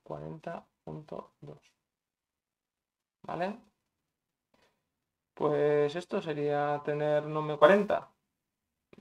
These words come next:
en nuestro equipo productivo o en una máquina virtual o como queramos. Entonces ya contamos con la paquetería de Debian, la versión de Debian, eh,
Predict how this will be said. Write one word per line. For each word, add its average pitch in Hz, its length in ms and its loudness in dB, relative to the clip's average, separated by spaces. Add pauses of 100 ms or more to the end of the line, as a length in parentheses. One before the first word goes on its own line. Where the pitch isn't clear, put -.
(300)
en 147 280 -4
nuestro 147 880 0
equipo 151 560 0
productivo 147 680 -2 (680)
o 151 220 2
en 143 60 -4
una 147 140 -2
máquina 143 300 -2
virtual 151 360 -2
o 175 100 -4
como 139 240 -4
queramos. 151 480 -4 (1000)
Entonces 151 260 -2
ya 151 100 0
contamos 165 560 -2
con 151 280 -2
la 143 140 -2
paquetería 143 800 -4
de 151 380 -12
Debian, 170 500 -6 (1300)
la 147 300 -14
versión 156 580 -6 (1080)
de 151 280 -12
Debian, 156 640 -4 (160)
eh, 151 720 -8